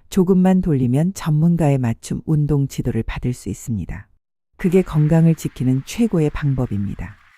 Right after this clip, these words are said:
일본에서는 항노화라는 말보다 향노화라는 말을 더 많이 씁니다.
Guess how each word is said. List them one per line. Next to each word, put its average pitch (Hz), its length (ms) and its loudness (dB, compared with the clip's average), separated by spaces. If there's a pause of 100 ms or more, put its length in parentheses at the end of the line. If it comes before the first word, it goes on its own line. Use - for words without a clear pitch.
(360)
일본에서는 151 800 2 (320)
항노화라는 147 1300 2
말보다 117 560 -2 (360)
향노화라는 156 1300 2
말을 139 300 0
더 139 200 -2
많이 135 280 0
씁니다. 113 580 -8